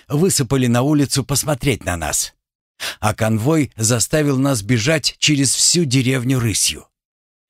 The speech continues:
Надо же было унизить нас в глазах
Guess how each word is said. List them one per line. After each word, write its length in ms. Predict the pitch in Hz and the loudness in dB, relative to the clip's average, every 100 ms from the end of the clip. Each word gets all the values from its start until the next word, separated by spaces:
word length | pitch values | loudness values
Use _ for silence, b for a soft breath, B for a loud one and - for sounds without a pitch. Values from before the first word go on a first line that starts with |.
| B B | B B
Надо 360 | 78 92 107 82 | -4 -2 0 -2
же 140 | 78 | -4
было 360 | 71 90 90 80 | -2 0 0 -2
унизить 640 | - 117 123 147 110 110 - | -2 2 4 4 2 -2 -4
нас 240 | 113 92 | -4 -4
в 80 | 78 | -4
глазах 560 | 101 104 120 143 - | -2 0 0 -2 -4